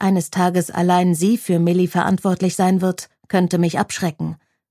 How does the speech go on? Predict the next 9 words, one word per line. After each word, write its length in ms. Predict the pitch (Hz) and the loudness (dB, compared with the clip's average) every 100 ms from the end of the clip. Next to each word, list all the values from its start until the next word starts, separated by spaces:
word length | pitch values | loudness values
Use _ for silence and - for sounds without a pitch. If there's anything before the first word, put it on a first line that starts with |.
| _ _ _ | _ _ _
erläutert 500 | 214 196 175 185 - | -2 0 -2 -4 -2
Jack. 240 | 185 - _ _ _ _ _ _ _ _ _ _ _ _ _ _ | -4 -6 _ _ _ _ _ _ _ _ _ _ _ _ _ _
„Wie 200 | 247 262 | 0 0
schon 280 | - 269 262 | 2 0 0
andere 400 | 262 254 226 226 | 2 2 2 -2
zuvor“, 480 | - - 277 226 - _ _ _ _ _ | -4 -6 -4 -6 -8 _ _ _ _ _
stelle 340 | - 185 160 160 | -4 -2 -2 -4
ich 140 | - | -6
fest. 360 | - 165 - | -8 -8 -14